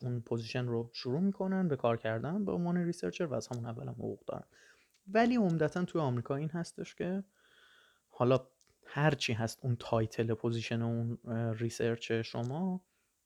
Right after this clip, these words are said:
امکان داره یه ماه تا سه ماه اولش مجبور باشین که از جیب، اه، خرج خودتون رو بدین.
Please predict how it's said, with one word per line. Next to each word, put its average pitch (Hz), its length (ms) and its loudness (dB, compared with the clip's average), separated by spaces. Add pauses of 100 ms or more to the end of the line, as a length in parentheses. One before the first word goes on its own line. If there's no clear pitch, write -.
(120)
امکان 226 600 2
داره 208 560 6
یه 139 220 4
ماه 131 380 0
تا 131 100 -8
سه - 200 -10
ماه 123 200 -2
اولش 139 880 -4 (420)
مجبور 117 360 0
باشین 143 280 -4
که - 120 -4
از 113 340 -6
جیب، 110 240 -2 (360)
اه، 110 360 -10 (600)
خرج 117 300 -8
خودتون 110 540 -8
رو 127 80 -10
بدین. - 260 -12